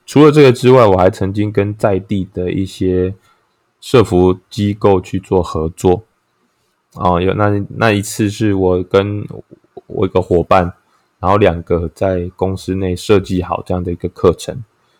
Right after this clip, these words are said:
那我们就背着道具，骑着摩托车到他们合作的学校，那为他们有点像上体育课一样啦。因为我自己之前是在学校教体育，所以这些事情对我来说并不是太难。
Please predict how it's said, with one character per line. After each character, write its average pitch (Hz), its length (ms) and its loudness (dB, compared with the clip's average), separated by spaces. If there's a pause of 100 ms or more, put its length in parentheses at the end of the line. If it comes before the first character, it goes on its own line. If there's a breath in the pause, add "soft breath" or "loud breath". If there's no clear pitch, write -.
(140)
那 101 80 0
我 - 20 2
们 98 80 -2
就 104 80 2
背 98 240 2
着 92 100 2
道 92 260 2
具， 92 220 -6
骑 98 200 -6
着 101 100 4
摩 92 220 0
托 95 160 2
车 95 420 -2
到 98 180 2
他 98 220 -6
们 90 400 -4
合 95 240 0
作 120 220 4
的 101 40 6
学 92 280 0
校， 92 480 2
那 98 180 -6 (160)
为 110 220 2
他 101 160 -6
们 92 280 -8
有 104 120 0
点 117 100 0
像 127 160 0
上 117 220 0
体 92 140 -4
育 95 120 2
课 95 220 2
一 90 80 0
样 87 180 0
啦。 - 200 -12 (500 soft breath)
因 107 120 -2
为 104 40 4
我 101 40 2
自 104 100 -2
己 95 320 0
之 - 160 -6
前 92 220 -4
是 90 360 -4 (140)
在 101 140 0
学 95 120 -2
校 92 120 4
教 92 160 0
体 82 240 -6
育， 85 120 -2
所 95 160 -2
以 87 120 2
这 - 160 -8
些 101 160 0
事 101 180 -6
情 85 160 -10
对 95 100 -2
我 87 60 0
来 85 80 -6
说 95 120 -6
并 95 180 -6
不 101 80 -12
是 90 140 -6
太 85 220 -8
难。 101 220 -14